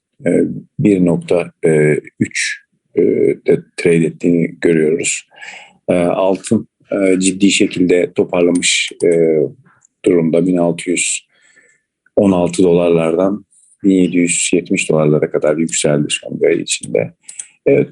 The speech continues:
buradaki en önemli tabii ki faktör, e, unutmamak gerekir. E, A B D'deki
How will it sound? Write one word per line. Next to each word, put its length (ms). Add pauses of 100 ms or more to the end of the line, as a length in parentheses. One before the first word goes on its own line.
(100)
buradaki 420
en 80
önemli 340
tabii 200
ki 140
faktör, 680
e, 100
unutmamak 960
gerekir. 680
E, 160
A 260
B 180
D'deki 600